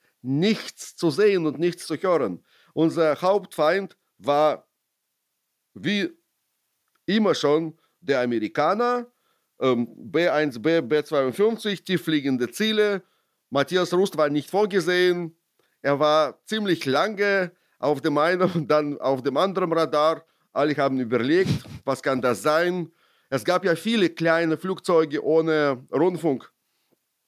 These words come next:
die also ohne Funk, äh, unterwegs waren. Wenn irgendein Kolchosvorsitzender zu seiner Tante rüberflog, dann hat er eben so, so ein, so ein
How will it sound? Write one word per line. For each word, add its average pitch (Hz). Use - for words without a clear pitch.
die 117
also 139
ohne 165
Funk, 180
äh, 147
unterwegs 147
waren. 156
Wenn 143
irgendein 165
Kolchosvorsitzender 151
zu 151
seiner 135
Tante 147
rüberflog, 143
dann 151
hat 170
er 165
eben 151
so, 151
so 156
ein, 156
so -
ein 160